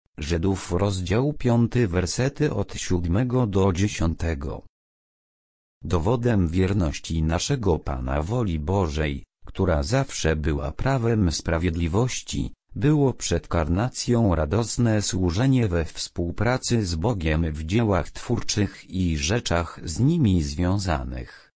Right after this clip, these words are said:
Uniżenie się do ludzkich warunków było zejściem o stopień niżej z tego wysokiego stanowiska służby,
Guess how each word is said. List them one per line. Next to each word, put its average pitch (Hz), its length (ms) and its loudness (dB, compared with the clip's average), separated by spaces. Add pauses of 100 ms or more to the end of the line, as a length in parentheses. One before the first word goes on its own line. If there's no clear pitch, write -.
(380)
Uniżenie 107 640 4
się 104 220 0
do 80 200 2
ludzkich 82 640 -2
warunków 107 800 0
było 107 320 2
zejściem 92 800 0
o 78 160 2
stopień 87 680 0
niżej 117 520 2
z - 160 -6
tego 135 340 2
wysokiego 78 720 -2
stanowiska 90 920 0
służby, 107 800 0